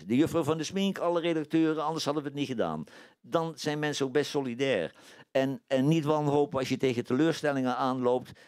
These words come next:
Eh, heb je geen werk, zelf bellen, verhalen maken met mensen, bij bladen aanbieden. Gewoon als je een goed verhaal,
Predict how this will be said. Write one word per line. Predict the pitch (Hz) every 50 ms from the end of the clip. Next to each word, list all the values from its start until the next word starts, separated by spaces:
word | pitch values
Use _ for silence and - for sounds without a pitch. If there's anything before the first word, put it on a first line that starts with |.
| - _ _
Eh, | - 131 120 120 120
heb | 113 139 143 -
je | - 131
geen | - 151 151 147 135
werk, | 143 143 143 139 143 - - - - _ _ _ _ _
zelf | - - - - 175 143 139 131 - - - - - -
bellen, | 101 104 139 131 123 123 127 131 120 -
verhalen | - 127 110 120 143 147 139 139 131 131
maken | 135 127 127 - - 110
met | 120 117
mensen, | 110 117 113 110 - - 110
bij | 135 147 147
bladen | 151 151 143 135 117 98 92
aanbieden. | - 135 143 147 139 139 147 147 135 110 98 - - - -
Gewoon | - 139 160 151 143 127
als | 123 135
je | - 143
een | 135 135
goed | - 156 156 143
verhaal, | 135 123 135 151 160 160 165 160 151